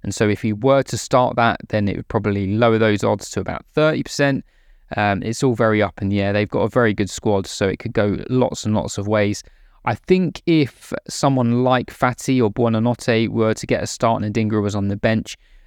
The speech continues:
then, uh, that would probably boost my odds of him starting against Bournemouth to maybe seventy, eighty percent. But as I said, it's still very, very hard to predict.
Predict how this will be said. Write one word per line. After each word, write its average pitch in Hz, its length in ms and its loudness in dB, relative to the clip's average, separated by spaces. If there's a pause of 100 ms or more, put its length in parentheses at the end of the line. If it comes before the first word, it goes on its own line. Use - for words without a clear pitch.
then, 101 460 2
uh, 98 140 0
that 92 140 0
would 85 100 -2
probably 107 240 -2
boost 110 320 0
my 104 320 0 (140)
odds 101 340 -2
of 110 220 -4
him 101 180 -4
starting 107 460 0
against 104 340 -2
Bournemouth 107 440 0
to 104 200 -4
maybe 104 240 -2
seventy, 104 400 -4
eighty 110 280 0
percent. 104 360 -2 (400)
But 107 260 2 (200)
as 110 160 -2
I - 20 -4
said, 101 280 -2
it's 104 200 -2
still 107 320 0
very, 110 320 0
very 101 220 0
hard 107 400 -2 (100)
to 98 240 -2
predict. - 640 -4